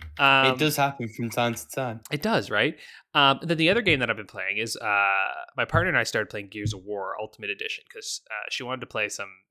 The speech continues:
Speaker 1: games with me again and talked about playing through Halo. But I was like, "You know what? Why don't we try a different series that I, that I've, like, actually, I think I played Gears of War maybe way back in the day, but I never beat it.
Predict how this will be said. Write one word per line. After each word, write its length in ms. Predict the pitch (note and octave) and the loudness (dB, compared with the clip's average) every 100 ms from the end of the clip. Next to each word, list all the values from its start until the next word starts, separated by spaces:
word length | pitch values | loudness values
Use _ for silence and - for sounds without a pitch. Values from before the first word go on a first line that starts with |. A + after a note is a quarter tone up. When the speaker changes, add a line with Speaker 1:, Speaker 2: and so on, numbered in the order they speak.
| B2+ | -10
Speaker 1:
games 280 | A2 G#2+ A#2 | -2 -2 -4
with 100 | G#2+ | -8
me 100 | G2+ | -8
again 200 | G2 - | -8 -8
and 460 | G2+ G2+ G2+ G#2 G2+ _ _ - | -10 -10 -12 -14 -14 _ _ -4
talked 200 | B2 - | -4 -2
about 180 | A2 | -6
playing 160 | - G#2 | -6 -8
through 120 | G2+ | -6
Halo. 280 | A#2+ A#2 G#2 | -4 -2 -2
But 120 | A#2 | -2
I 20 | |
was 80 | C#3+ | -4
like, 160 | D3+ F3+ | -4 -6
"You 60 | |
know 100 | A#3+ | -6
what? 260 | C#4+ D4 C#4+ | -6 -8 -6
Why 60 | A#3+ | -8
don't 100 | A#4 | -8
we 80 | |
try 220 | - C4 G3+ | -2 0 0
a 80 | |
different 400 | D3 C#3 C#3 C#3 | 0 -4 -4 -6
series 360 | - G#2+ G2 A2+ | -8 -8 -10 -12
that 140 | G#2+ G2 | -12 -4
I, 320 | G#2+ G#2 - | -2 -2 -6
that 140 | A2+ G#2+ | -4 2
I've, 260 | G#2+ G#2 _ _ | 2 0 _ _
like, 200 | G#2 - - | -10 -8 -6
actually, 480 | A#2 - G#2 G2 _ _ | -4 -4 -8 -12 _ _
I 60 | - | -8
think 180 | - F#3 | -6 -4
I 80 | D#3+ | -6
played 280 | - A#2+ | -2 -2
Gears 140 | A2+ G#2 | -2 -6
of 80 | G2 | -6
War 160 | G2 | -10
maybe 360 | F#2+ G2 G2 F2+ | -8 -8 -10 -14
way 160 | G2 G2+ | -10 -8
back 220 | G#2 G2 | -6 -8
in 60 | - | -8
the 60 | F#2+ | -14
day, 240 | G2 G2 | -8 -6
but 60 | F#2+ | -4
I 100 | G2 | -4
never 200 | G#2 G2 | -4 -6
beat 200 | - G2 | -14 -8
it. 180 | D3+ - | -8 -8